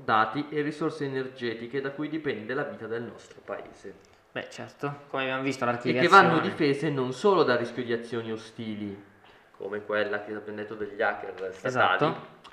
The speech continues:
Speaker 1: ma anche dallo spionaggio.
Speaker 2: Beh, assolutamente, eh.
Speaker 1: Ieri è
Speaker 2: E
Speaker 1: stata celebrata la giornata della Marina.
Speaker 2: Ok, la Marina
Speaker 1: E
Speaker 2: militare.
Speaker 1: si è proprio parlato di questo argomento.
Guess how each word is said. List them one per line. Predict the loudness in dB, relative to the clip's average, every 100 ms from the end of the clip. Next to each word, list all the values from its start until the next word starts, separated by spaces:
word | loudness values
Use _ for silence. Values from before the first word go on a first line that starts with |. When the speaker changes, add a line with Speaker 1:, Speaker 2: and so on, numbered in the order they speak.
| -20 -20 -8
Speaker 1:
ma | -2 6 8 8 4 -6 -16 -20 _ _ _ _ _ _ _ -10
anche | 2 2 2 2
dallo | 4 4
spionaggio. | 0 -4 -2 2 2 0 0 0 -2 -8 -18 -8
Speaker 2:
Beh, | -6
assolutamente, | -6 -6 -4 -4 -4 -6 -10 -10
eh. | -8 -8 -10 -16 -20 -20 -20 -20 _ _ _
Speaker 1:
Ieri | 8 8
è |
Speaker 2:
E | 8
Speaker 1:
stata | 4 2
celebrata | 0 0 4 4 4
la | 0
giornata | -2 -2 -2 0
della | 0 0
Marina. | 0 -2 -2 -4 -6 -8 -20 _ _ _
Speaker 2:
Ok, | -6 -6 -8 -6 -4 -2
la | -4
Marina | -6 -10 0
Speaker 1:
E | 4
Speaker 2:
militare. | 4 4 2 2 0 0 -2
Speaker 1:
si | -2
è | -2
proprio | -2 -2
parlato | -2 0 0 -2
di | -8
questo | -10 -12 -6
argomento. | -6 -4 -6 -6 -6 -6 -6 -8 -10